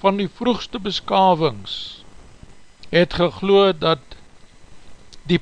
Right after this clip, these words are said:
plat aarde solied en bewegingloos staan en dat die hemel om die aarde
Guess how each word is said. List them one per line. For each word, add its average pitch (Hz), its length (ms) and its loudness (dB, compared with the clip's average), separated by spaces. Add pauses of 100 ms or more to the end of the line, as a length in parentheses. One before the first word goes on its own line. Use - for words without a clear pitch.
(120)
plat - 340 4 (220)
aarde 190 800 2 (680)
solied 185 1000 2
en 175 300 0
bewegingloos 160 1200 0
staan 139 500 -4 (720)
en 175 300 6
dat 156 200 0
die 165 120 -2
hemel 196 500 0
om 190 420 0
die 175 200 -4
aarde 156 680 2